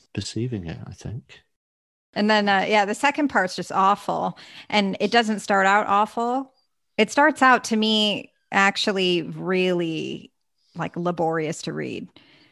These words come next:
Speaker 1: Mm.
Speaker 2: because it's, it's, it's just like, "All right, there's this island, and here's how the breakdown of, like, all the Olympic trials and how the games are and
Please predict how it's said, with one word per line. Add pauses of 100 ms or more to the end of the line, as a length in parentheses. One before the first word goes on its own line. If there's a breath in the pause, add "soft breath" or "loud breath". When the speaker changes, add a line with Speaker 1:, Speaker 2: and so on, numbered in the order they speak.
(120)
Speaker 1:
Mm.
Speaker 2:
because
it's, (120)
it's, (100)
it's
just
like, (240 loud breath)
"All
right,
there's
this
island,
and
here's
how
the
breakdown
of,
like,
all
the
Olympic
trials
and
how
the
games
are
and